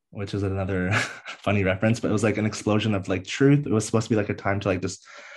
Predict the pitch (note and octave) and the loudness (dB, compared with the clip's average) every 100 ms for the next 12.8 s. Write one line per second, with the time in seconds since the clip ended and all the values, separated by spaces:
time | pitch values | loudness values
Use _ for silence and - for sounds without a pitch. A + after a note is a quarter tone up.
0 | - - - F3 F3 C#3 C3+ C3 A#2+ A2 | -20 -14 0 2 6 6 8 8 6 4
1 | G2 - _ _ _ A#2 G#2+ G#2 A#2+ B2 | 2 -4 _ _ _ -2 2 6 4 6
2 | A#2 A#2 A#2 A2+ G2+ G#2 - G#2 G#2 G#2 | 4 4 4 2 0 -2 -2 0 0 -2
3 | F#2+ - G2 - G2 G2 G2 F#2 F#2+ G2 | -6 0 0 2 2 2 2 -2 -2 0
4 | F#2+ F#2+ G2 - - _ _ G#2+ G2 G2+ | 0 0 -2 -10 -20 _ _ -2 2 2
5 | G#2 G2+ G2+ G2+ F#2 G#2 G2+ G2 G2 G2 | 2 2 0 -2 0 0 0 0 -4 -2
6 | F#2+ E2+ - A2+ - _ - - G#2 G#2 | -2 -4 -8 -12 -14 _ -12 -4 -2 -2
7 | - G#2 G2 G2 - G2+ F#2+ G2 G2+ F#2+ | -2 -2 -2 -4 -2 2 2 0 -4 -4
8 | G#2+ G2 G2+ G2 F#2 G2 - - - C#3 | -4 -2 -2 0 -2 -4 -10 -8 2 2
9 | D3 D3 B2+ A#2+ G2+ F#2+ - G2+ A2 A#2 | 4 4 4 6 2 2 0 2 4 2
10 | A2 A2 - - B2 C3 C#3 A#2 G#2+ G#2 | 0 -4 -8 -2 2 4 4 2 0 -2
11 | G2+ G2+ - G2+ G#2 G2+ G2+ F#2 F2 G2 | -2 -4 0 0 0 -2 -2 -2 -2 -2
12 | E2+ - F#2+ F#2 A2+ A#2 F#2 | -4 -6 -4 0 2 2 0